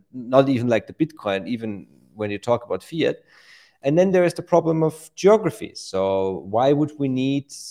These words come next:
um, s-, digital money? And, and, but it, it stops at, um, it stops at the border, right? Um, so f-, from a European perspective, it's, it's really, um,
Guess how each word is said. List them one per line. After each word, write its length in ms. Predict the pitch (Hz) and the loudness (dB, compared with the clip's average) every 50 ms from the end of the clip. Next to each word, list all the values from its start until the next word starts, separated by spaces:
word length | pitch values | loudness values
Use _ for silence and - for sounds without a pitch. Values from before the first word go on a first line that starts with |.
| - - | -10 -6
um, 480 | 110 117 117 117 117 117 117 113 113 - | -2 0 2 2 4 2 2 2 0 -6
s-, 200 | - - - - _ _ - | -10 -14 -16 -20 _ _ -10
digital 420 | 135 120 - 135 131 127 123 123 | -10 -8 -6 -6 -4 -4 -2 -2
money? 540 | 120 113 110 117 127 135 135 135 139 135 - | -2 -2 -2 -2 -2 -2 -2 -2 -2 -4 -4
And, 280 | - 110 117 117 104 - - 120 | -4 -6 -6 -6 -8 -10 -10 -10
and, 160 | 113 107 - | -10 -8 -6
but 120 | - 110 | -4 -4
it, 120 | 113 110 107 - | -4 -4 -6 -10
it 160 | 127 113 - | -14 -12 -12
stops 500 | - - - 135 139 - - - - - _ - | -2 4 6 6 6 6 2 -10 -14 -12 _ -6
at, 300 | 123 120 - _ - - _ - | -6 -6 -6 _ -18 -14 _ -4
um, 440 | 117 117 113 113 110 113 110 110 110 _ _ _ _ _ _ _ _ _ - - | -2 0 0 0 0 -2 -6 -8 -10 _ _ _ _ _ _ _ _ _ -18 -16
it 100 | 113 107 | -12 -10
stops 360 | - - 135 127 - - - | -2 2 2 2 2 0 -4
at 100 | 123 110 | -6 -6
the 60 | - 110 | -6 -4
border, 380 | 101 139 143 147 123 95 87 | -2 2 2 2 2 2 0
right? 260 | 87 95 117 147 147 - - - - - - - _ | -2 -2 -2 -2 -4 -6 -14 -20 -20 -20 -20 -12 _
Um, 320 | - 110 117 117 113 113 107 | -2 0 0 0 0 0 -2
so 160 | - - 123 | -4 -4 -4
f-, 140 | 104 - - - | -4 -6 -8 -8
from 160 | - 123 120 123 | -4 -2 -2 0
a 20 | |
European 500 | 113 117 127 123 123 - - 208 214 202 | 2 2 2 2 0 0 0 0 0 0
perspective, 640 | - 147 123 - - 90 87 - - - - - _ _ - - - - _ - | -2 -6 -8 -4 -4 -4 -4 -6 -10 -12 -12 -12 _ _ -20 -20 -20 -18 _ -8
it's, 280 | 120 117 - - - | -8 -6 -6 -8 -10
it's 240 | - 135 110 - 131 | -8 -10 -8 -4 0
really, 580 | 147 185 196 175 147 131 123 113 92 - - - | 0 2 2 2 2 0 0 -2 -4 -6 -8 -6
um, 640 | - 113 110 110 107 104 104 101 101 98 - - | -4 -2 0 0 0 -2 -4 -6 -8 -10 -12 -14